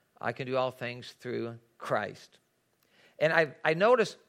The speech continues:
when I emphasize a different word and I say it, I don't know if it does this to you, but it does to me.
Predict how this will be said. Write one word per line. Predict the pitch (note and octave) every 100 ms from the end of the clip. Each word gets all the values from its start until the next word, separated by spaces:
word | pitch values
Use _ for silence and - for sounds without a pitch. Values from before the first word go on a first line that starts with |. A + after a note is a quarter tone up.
| _ _ _ _
when | D#3 F3
I | -
emphasize | F#3 G3 F3+ F#3 F#3 D3+
a | C3
different | F3+ F#3+ -
word | F3 F3+ E3
and |
I | C#3+
say | E3+ F3
it, | F3 _ _ _ _ _ _ _ _ _ _ _ _ _ _ _
I | F3
don't | A3
know | A3+
if | F3+
it | G3
does | G3 D#3
this | F3
to | - G#3
you, | F#3
but | D#3
it | -
does | F#3 E3
to | F3
me. | F#3+